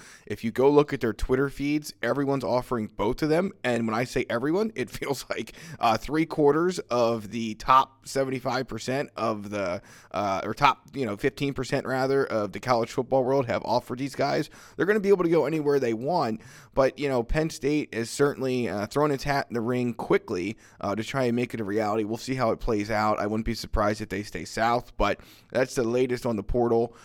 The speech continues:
uh, in addition to Hunter Norzad, of course, finishing off some visits, and, uh, we'll see what happens next with him.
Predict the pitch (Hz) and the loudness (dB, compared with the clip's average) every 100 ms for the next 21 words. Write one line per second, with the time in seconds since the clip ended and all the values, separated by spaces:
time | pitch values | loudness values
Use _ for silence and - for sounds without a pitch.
0 | - - 104 98 92 - 113 113 117 120 | -12 -4 0 0 0 -2 -2 0 -2 -2
1 | 104 113 110 104 107 110 101 98 - 110 | -2 -2 -2 0 0 0 -2 -2 -2 -2
2 | 101 - 113 101 107 101 104 104 92 107 | -4 -2 -4 -4 -4 -4 -4 -8 -4 -4
3 | 107 110 - - 92 90 87 87 85 95 | -2 -6 -8 -8 -6 -6 -4 -4 -4 -6
4 | - 113 98 101 90 104 104 - - 110 | -4 -4 -4 -6 -8 -10 -14 -16 -10 -10
5 | - | -10